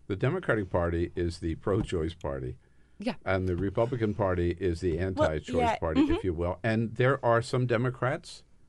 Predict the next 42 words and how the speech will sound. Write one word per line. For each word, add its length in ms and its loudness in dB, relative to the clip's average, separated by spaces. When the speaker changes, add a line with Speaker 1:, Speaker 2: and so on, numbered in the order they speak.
Speaker 1:
good 200 6
Democrats, 720 0
as 180 0
Nancy 280 0
Pelosi 460 -2
pointed 280 -2
out, 240 -4
Bob 260 4
Casey 460 2
is 100 2
Speaker 2:
Mm-hmm. 160 -2
Speaker 1:
another 180 -4
one, 200 -6
who 420 4
have 140 2
a 60 2
different 320 2
point 180 4
of 60 4
view 240 4
on 200 8
that 280 4
one 240 4
issue. 340 -2
There 260 4
are 320 6
Republicans 840 4
<laughs> 20 -6
who 80 6
have 180 0
a 60 2
different 440 2
point 140 2
of 100 2
view 220 2
on 120 6
that 200 4
one 200 4
Speaker 2:
Mm-hmm. 80 4
Speaker 1:
issue. 300 2
Speaker 3:
Mm-hmm. 220 -6
Speaker 1:
And, 280 2